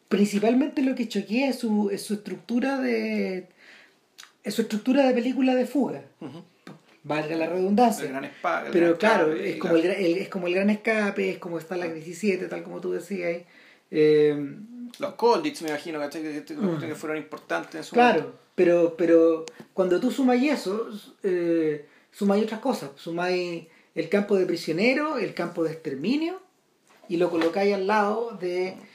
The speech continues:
Speaker 1: eh, las granjas de gallinas, ¿cachai? Las granjas de gallinas, eh, eh, en, en este mundo post-McDonald's.
Speaker 2: Claro, obvio.
Speaker 1: ¿Cachai? Donde en el fondo,
Speaker 2: Es que
Speaker 1: eh,
Speaker 2: eso no son ni siquiera granjas,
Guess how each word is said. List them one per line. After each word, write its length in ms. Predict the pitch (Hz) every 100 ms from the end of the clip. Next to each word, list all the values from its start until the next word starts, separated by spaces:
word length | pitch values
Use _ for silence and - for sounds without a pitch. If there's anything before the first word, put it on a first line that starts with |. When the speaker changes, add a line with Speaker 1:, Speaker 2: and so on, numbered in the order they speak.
| - -
Speaker 1:
eh, 640 | 156 151 143 139 131 127 - _ -
las 220 | 160 151
granjas 400 | 185 262 262 262
de 100 | 277
gallinas, 600 | 285 254 214 147 240 240 - _ _ _ _ _ _
¿cachai? 420 | 165 175 190 226
Las 120 | 196 165
granjas 320 | 214 226 208
de 80 | 214
gallinas, 640 | 202 233 233 233 233 214 - _ _ -
eh, 100 | 202
eh, 260 | - 208 233
en, 60 | 202 233
en 180 | 214
este 200 | 208 208 220
mundo 240 | 233 220
post-McDonald's. 640 | 240 214 220 208 240 143 - _
Speaker 2:
Claro, 300 | 190 165 - - _
obvio. 160 | 127 -
Speaker 1:
¿Cachai? 260 | - 190
Donde 200 | 190 170
en 80 | 165
el 80 | 160
fondo, 500 | 160 190 185 185 185 - - -
Speaker 2:
Es 40 |
que 340 | 165 160 156 156
Speaker 1:
eh, 40 |
Speaker 2:
eso 160 | 151 175
no 80 | 175
son 160 | 196
ni 60 | 180
siquiera 260 | 156 180
granjas, 400 | 139 - - -